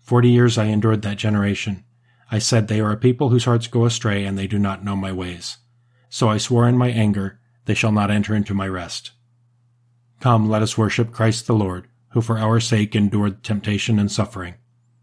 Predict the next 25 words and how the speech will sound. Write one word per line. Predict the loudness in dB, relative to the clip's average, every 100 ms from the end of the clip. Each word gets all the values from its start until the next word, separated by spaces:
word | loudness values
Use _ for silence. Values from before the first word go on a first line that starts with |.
| _ _ _ _ _ _ _ _
Glory | 0 0
to | -2
the | -2
Father, | -2 0 0
and | 0
to | 0
the | -2
Son, | 0 0 0
and | -2
to | -2
the | -2
Holy | 0 -2
Spirit, | -2 -2 -4 -10 _ _ _ _ -2
as | 0
it | 2
was | 2 4
in |
the | 2
beginning, | 2 2 4 4
is | 2 2 2
now, | 2 2
and | 2
will | 2 4
be | 2
forever. | 2 2 2 0 -4